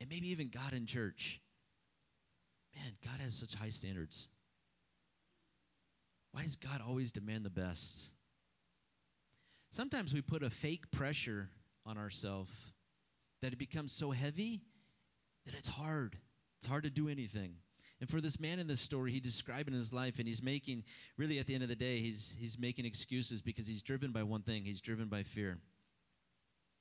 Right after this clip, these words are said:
When you're driven by fear, you elevate your own feelings above doing what's right. When you're driven by fear, you elevate your own feelings above doing what is right.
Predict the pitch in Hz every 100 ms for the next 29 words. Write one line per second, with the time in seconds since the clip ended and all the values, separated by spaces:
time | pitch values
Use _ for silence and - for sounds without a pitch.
0 | _ - _ _ - - - 131 160 143
1 | 214 247 208 147 - 151 190 214 147 131
2 | 135 151 175 147 131 131 - 139 165 -
3 | 120 110 107 104 - - _ _ _ -
4 | 107 117 113 107 117 110 107 101 104 95
5 | 82 - _ _ _ _ - - - 131
6 | 139 123 131 196 208 185 151 139 - -
7 | 135 165 196 - - - - 127 131 151
8 | 160 131 123 113 139 170 151 127 - 113
9 | 110 107 107 104 - - _ - 101 107
10 | 117 135 120 107 - - - _ 131 123
11 | 113 104 95 - - 117 113 104 101 101